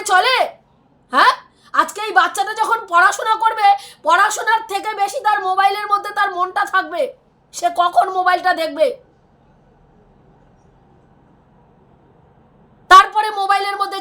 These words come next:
যা কুকীর্তি চলছে দেখতে, দেখতে পাচ্ছেন তো, দীর্ঘদিন ধরে যেটা নিয়ে প্রতিবাদ করে গেছি যে নোংরামি ওয়াইটিতে বন্ধ করা হোক, বাচ্চাদের হাতে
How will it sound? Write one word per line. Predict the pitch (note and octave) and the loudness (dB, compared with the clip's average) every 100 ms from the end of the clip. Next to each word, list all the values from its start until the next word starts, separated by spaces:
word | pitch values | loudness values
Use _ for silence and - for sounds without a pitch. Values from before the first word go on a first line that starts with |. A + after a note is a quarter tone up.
| F4 | -2
যা | F4 - | -2 -4
কুকীর্তি | F#4 G4+ G4 - F#4 - _ _ F4 | -10 -10 -10 -8 -10 -10 _ _ -2
চলছে | F4 E4+ F#4+ F4 D4+ _ _ G#3+ | -2 -2 -6 -4 -4 _ _ -8
দেখতে, | D4 D4 - D4 | -8 -8 -16 -8
দেখতে | D4 C#4+ E4+ | -8 -6 -6
পাচ্ছেন | D4 D4 - F4 E4+ | -4 -4 -4 -8 -2
তো, | E4 - - - A#3 | 0 0 -2 -8 -2
দীর্ঘদিন | F#4+ D#4+ G4 G4 G4 F#4+ | 0 2 0 0 -4 -2
ধরে | F#4 F#4 | 0 0
যেটা | E4+ F4+ F4+ | 0 -2 -2
নিয়ে | E4+ D#4 - - | -8 -8 -12 -6
প্রতিবাদ | F4 F#4+ F#4 F4+ F4+ | -2 0 2 2 2
করে | E4+ E4+ | -2 0
গেছি | E4+ E4+ D#4+ C#4+ - A#3+ | 0 -4 -8 -14 -18 -10
যে | C4 D#4 C#4+ - B3+ | 2 2 2 -6 -4
নোংরামি | E4 F4+ F4+ F4+ E4 | -2 0 0 0 0
ওয়াইটিতে | E4 E4+ F4 F4 D4 | 0 0 0 0 2
বন্ধ | D#4 D#4+ F4 | 0 0 -2
করা | F4 F4+ C4 | 2 2 6
হোক, | F4 E4+ - _ G#3+ | 4 4 -2 _ -4
বাচ্চাদের | C#4 - D#4+ E4 | -4 -4 -8 -8
হাতে | C5 - | -8 -10